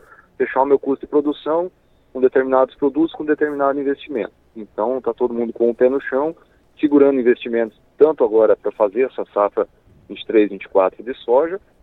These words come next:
quanto projetando a safra de milho vinte e quatro. É, muito cautela, muita cautela, porque não pode extrapolar os custos e também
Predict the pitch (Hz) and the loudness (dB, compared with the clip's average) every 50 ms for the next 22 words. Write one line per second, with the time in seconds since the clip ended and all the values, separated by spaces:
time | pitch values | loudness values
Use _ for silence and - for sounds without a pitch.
0 | _ - 143 147 180 196 - 208 - - 170 156 147 135 - - 123 127 143 160 | _ -2 0 0 0 -2 -6 -8 -6 -4 -4 -2 -2 -2 -2 -2 -4 -4 -2 -4
1 | 151 - - - 120 127 - 143 139 147 151 139 117 113 123 139 156 151 - _ | -6 -6 -4 -4 -4 -2 -4 -6 -6 -6 -8 -8 -8 -8 -8 -6 -8 -8 -10 _
2 | _ _ 113 135 - - - - - 110 98 - - - _ _ _ _ _ _ | _ _ -14 -14 -12 -10 -4 -2 0 0 0 -2 -6 -14 _ _ _ _ _ _
3 | _ _ _ 92 98 - - _ _ 104 110 117 - - - 127 123 - - 110 | _ _ _ -10 -10 -10 -10 _ _ -10 -10 -10 -8 0 2 2 2 4 4 4
4 | 107 117 123 131 117 104 107 104 - 110 - 113 107 - - 104 104 107 120 120 | 4 6 6 4 2 0 -4 -8 -8 -6 -4 -4 -4 -4 -2 -2 -2 -2 -2 -2
5 | - 139 127 - 135 131 135 135 135 131 - 139 127 123 117 - 117 117 - _ | -4 -8 -8 -6 -6 -4 -4 -4 -4 -6 -8 -8 -8 -8 -4 0 0 0 0 _
6 | _ 127 117 - 120 113 117 131 135 - - - 131 139 151 - - 165 151 - | _ -6 -4 -2 0 2 2 0 0 -4 -8 -8 -6 -6 -6 -6 -8 -8 -8 -8
7 | 160 - - 151 143 139 135 143 143 | -10 -10 -10 -8 -6 -6 -6 -8 -10